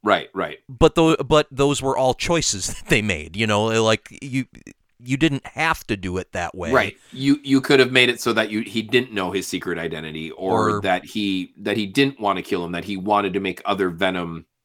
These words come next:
Speaker 1: you know,
Speaker 2: Mm-hmm.
Speaker 1: clones or something, you know,
Speaker 2: Or,
Speaker 1: 'cause
Speaker 2: or just that you needed more time to reach that point, you know, or that, or
Speaker 1: Right,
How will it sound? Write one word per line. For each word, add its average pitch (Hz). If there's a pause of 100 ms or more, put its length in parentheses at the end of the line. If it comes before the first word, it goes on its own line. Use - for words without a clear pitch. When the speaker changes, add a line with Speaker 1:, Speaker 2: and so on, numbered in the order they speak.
(300)
Speaker 1:
you 98
know, 82
Speaker 2:
Mm-hmm. 113
Speaker 1:
clones 104
or 76
something, 71 (180)
you 110
know, 98
Speaker 2:
Or, 143
Speaker 1:
'cause 92
Speaker 2:
or 147
just 127
that 139
you 131
needed 117
more 110
time 107
to 110
reach 101
that 98 (260)
point, 90
you 104
know, 95
or 98
that, 90
or 117
Speaker 1:
Right, 127